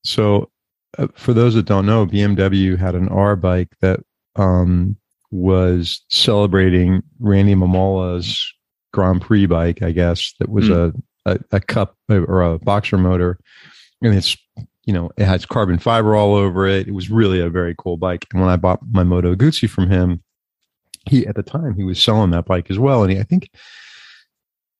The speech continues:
Speaker 1: back then he wanted sixty-five hundred dollars for it, which is what I paid for the Moto Guzzi.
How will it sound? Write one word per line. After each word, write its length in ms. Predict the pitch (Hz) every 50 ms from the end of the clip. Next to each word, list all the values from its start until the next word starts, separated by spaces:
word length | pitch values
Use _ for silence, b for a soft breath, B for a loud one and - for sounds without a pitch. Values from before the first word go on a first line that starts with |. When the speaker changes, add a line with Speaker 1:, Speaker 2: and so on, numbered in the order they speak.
| _ _
Speaker 1:
back 220 | 131 123 127 -
then 140 | - 123 117
he 80 | 113 104
wanted 260 | 98 95 90 87 85
sixty-five 600 | - - - 110 - - 104 - - 98 95 90
hundred 180 | 113 101 85
dollars 380 | 78 90 90 90 90 90 92 -
for 220 | - - - - -
it, 80 | 113
which 180 | 113 104 - -
is 60 | 104
what 120 | 98 101 92
I 80 | 87
paid 240 | - 110 101 92 85
for 80 | - 98
the 80 | 87 82
Moto 260 | 90 87 87 87 87
Guzzi. 500 | 90 104 107 - - - 87 87 87